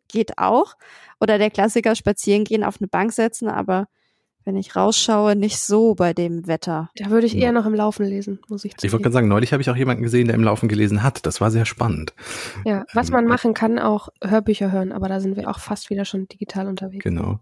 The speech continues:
Speaker 1: Ich wollte gerade sagen, dazu brauchst du in der Regel dein Smartphone. Es soll auch so sein, dass du weniger Stress hast. Elli, du hattest es angesprochen, weil wenn das Handy ausgeschaltet ist, kann es <laughs> ganz simpel auch einfach nicht klingeln. Das heißt, Nachrichten, die dich stressen können, sowohl von Menschen geschrieben,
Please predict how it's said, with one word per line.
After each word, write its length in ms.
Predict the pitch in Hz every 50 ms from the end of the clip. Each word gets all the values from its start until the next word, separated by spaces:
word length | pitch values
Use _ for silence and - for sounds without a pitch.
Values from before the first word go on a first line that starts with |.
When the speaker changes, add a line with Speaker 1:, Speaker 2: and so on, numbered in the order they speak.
| _ -
Speaker 1:
Ich 220 | 247 240 - -
wollte 240 | 233 262 262 - 247
gerade 140 | 247 247 -
sagen, 260 | 247 240 226 220 202
dazu 240 | 208 208 - - 247
brauchst 380 | 214 - 214 214 254 262 - 254
du 40 |
in 60 | 247 247
der 140 | 220 220
Regel 240 | 214 233 233 254 247
dein 160 | 226 214 214
Smartphone. 600 | 214 - 214 202 196 233 254 - - 262 254 - -
Es 180 | - - - -
soll 180 | 226 247 285 -
auch 140 | - 254 247
so 140 | - 226 220
sein, 320 | 214 208 208 208 214 220 - - - - - -
dass 180 | - 214 -
du 100 | - 208
weniger 320 | 196 220 214 220 208 190 196
Stress 360 | - - - 202 233 - -
hast. 360 | 240 233 233 - - - -
Elli, 160 | 208 214 240
du 120 | 196 202 202
hattest 240 | 214 214 208 208 202
es 80 | 208
angesprochen, 680 | - - 208 220 226 - - - 214 214 214 240 220 - - - - - - - _
weil 240 | - 202 208 220 214
wenn 140 | 226 226 208
das 180 | 202 214 - 233
Handy 180 | 220 220 190
ausgeschaltet 640 | 175 202 220 - - 226 - 262 226 226 226 220 -
ist, 180 | 220 208 - -
kann 180 | - 233 233
es 140 | 240 226 -
<laughs> 0 |
ganz 260 | - 226 - 233 208
simpel 280 | - 220 202 - 254 -
auch 140 | - 214 -
einfach 320 | - 226 214 - 220 220
nicht 240 | 214 202 - - -
klingeln. 320 | - 214 220 240 202 160
Das 160 | 170 190 -
heißt, 300 | 220 190 190 202 - -
Nachrichten, 600 | 190 190 214 220 - 226 226 - - - 208 214 - - - - - - _ -
die 80 | 214 196
dich 140 | 214 -
stressen 340 | - - 208 214 - - 226
können, 300 | 226 240 233 220 226 220
sowohl 480 | 208 202 202 196 190 208 214 220 226 226 - - _ _ _
von 200 | - 214 214 208
Menschen 320 | 202 208 220 - 226 214
geschrieben, 560 | 214 208 - - 226 226 220 214 220 220 214